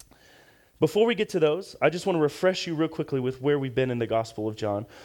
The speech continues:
One of the significant patterns of the Gospel of John are these seven statements that Jesus makes that starts with the words,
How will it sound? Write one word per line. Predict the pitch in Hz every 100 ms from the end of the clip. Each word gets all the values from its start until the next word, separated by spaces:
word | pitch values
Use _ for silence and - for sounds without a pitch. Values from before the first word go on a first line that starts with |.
| - -
One | 151 202
of | 170
the | 175 151
significant | - 175 180 254 262 202 -
patterns | - 190 208 143 131
of | 123
the | 127
Gospel | 123 123 120
of | 120
John | 123 127
are | 147
these | 160 160
seven | - - 220 226 254 233
statements | - - 202 202 196 185
that | 170 131
Jesus | 175 160 160 151
makes | 123 113 - - - - -
that | 170 -
starts | - 190 214 -
with | 196
the | 180
words, | 156 165 165 160 -